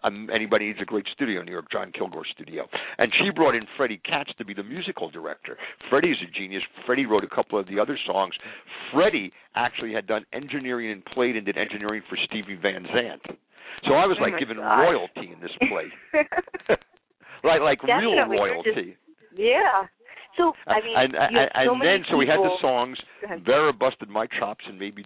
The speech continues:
Speaker 1: do writing. And then Angelica
Speaker 2: Mm-hmm.
Speaker 1: said, "Okay, it's time for the next reading." And Angelica was on the board of the Actors Studio, which is, like, one of the most renowned places in the world. I mean, aside from Broadway, when things are getting worked out,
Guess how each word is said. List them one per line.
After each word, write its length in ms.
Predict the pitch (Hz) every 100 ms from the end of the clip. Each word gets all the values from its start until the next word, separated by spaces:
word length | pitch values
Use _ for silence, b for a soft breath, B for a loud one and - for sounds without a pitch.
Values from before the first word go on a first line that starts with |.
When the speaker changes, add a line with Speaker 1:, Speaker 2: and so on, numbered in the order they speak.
| 107
Speaker 1:
do 120 | 104
writing. 380 | 110 127 107 107 B -
And 100 | 95
then 100 | 104
Angelica 380 | 98 101 98 110
Speaker 2:
Mm-hmm. 80 |
Speaker 1:
said, 100 | 113
"Okay, 300 | 104 107 98
it's 100 | 92 - -
time 240 | 110 101 -
for 60 | 95
the 80 |
next 240 | 95 90 -
reading." 340 | 95 104 76 - B
And 120 | 95 95
Angelica 440 | 90 127 160 143
was 100 | 104
on 140 | 101
the 80 | 98
board 360 | 82 101 92 95 B
of 120 | 82 87
the 120 | 92
Actors 360 | 135 - - -
Studio, 400 | - 90 - 80
which 140 | 82 -
is, 80 | 98
like, 180 | 95 107
one 100 | 101
of 60 |
the 60 | 95
most 200 | 95 90
renowned 420 | 104 98 101 101 92
places 360 | 110 98 87 90
in 60 |
the 80 | 90
world. 360 | 90 101 92 - - B B B
I 80 | 120
mean, 160 | 139
aside 400 | 127 - 165 170 135
from 140 | 135 113
Broadway, 500 | 131 156 117 98 92 B -
when 120 | 107
things 220 | 131 113
are 80 | 110
getting 280 | 101 107 104
worked 300 | 113 110 -
out, 260 | 110 123